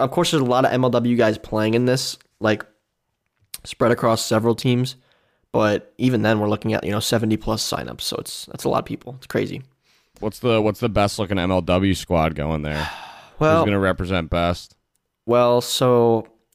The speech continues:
Speaker 1: in order to establish ourselves for the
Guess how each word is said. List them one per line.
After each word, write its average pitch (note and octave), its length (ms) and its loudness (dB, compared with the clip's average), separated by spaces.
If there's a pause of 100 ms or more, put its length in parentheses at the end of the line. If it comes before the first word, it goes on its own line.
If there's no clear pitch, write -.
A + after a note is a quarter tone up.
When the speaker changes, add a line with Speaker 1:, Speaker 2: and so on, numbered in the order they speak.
Speaker 1:
in A2+ 140 2
order C#3+ 220 4
to C3+ 640 4 (380)
establish A#2 640 0
ourselves G#2+ 840 0
for G#2+ 400 0
the G#2+ 560 -4